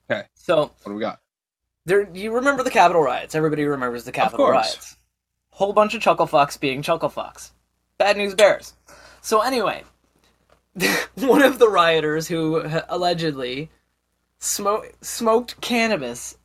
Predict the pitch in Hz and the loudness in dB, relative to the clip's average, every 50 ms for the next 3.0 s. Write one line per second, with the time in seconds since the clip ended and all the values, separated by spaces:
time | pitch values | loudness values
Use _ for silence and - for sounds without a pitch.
0 | _ _ _ 233 240 240 247 254 240 - - 262 247 240 233 220 208 185 175 170 | _ _ _ -2 -2 0 0 -2 -4 -2 0 2 4 4 4 4 2 -2 -4 -10
1 | 170 170 180 165 - 202 180 175 175 170 165 151 127 120 101 - - _ _ _ | -6 -6 -6 -6 -4 -2 0 0 0 0 -2 -6 -6 -6 -8 -12 -14 _ _ _
2 | _ _ _ _ _ _ _ _ _ _ 113 110 - - 196 180 185 180 - | _ _ _ _ _ _ _ _ _ _ -6 -4 -2 0 2 2 2 2 -2